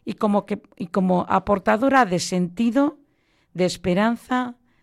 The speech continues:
de compromiso en una sociedad desilusionada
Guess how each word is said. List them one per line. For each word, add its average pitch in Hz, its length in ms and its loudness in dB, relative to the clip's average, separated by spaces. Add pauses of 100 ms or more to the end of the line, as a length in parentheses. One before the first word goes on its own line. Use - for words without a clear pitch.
(120)
de 170 120 -4
compromiso 190 640 -2
en 220 120 -2
una 240 160 0
sociedad 226 520 -4 (340)
desilusionada 185 1000 -2